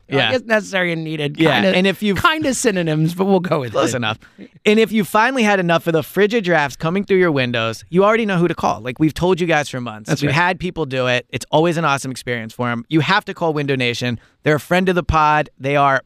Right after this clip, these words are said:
Speaker 1: part of the pod. They are family. They are auto down ones. They are real. They are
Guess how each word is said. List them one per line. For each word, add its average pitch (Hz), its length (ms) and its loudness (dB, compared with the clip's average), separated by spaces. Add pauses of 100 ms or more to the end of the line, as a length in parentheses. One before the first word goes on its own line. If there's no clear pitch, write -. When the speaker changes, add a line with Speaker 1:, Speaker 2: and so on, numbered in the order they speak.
Speaker 1:
part 170 260 0
of 160 120 -2
the 151 100 -6
pod. 143 320 0
They 120 100 -6
are 104 80 -12
family. 151 480 -2
They 123 140 -2
are 117 160 -2
auto 156 240 2
down 139 260 0
ones. 131 160 -6
They 120 100 -6
are 104 100 -10
real. 147 340 0 (360)
They 147 140 4
are 143 160 2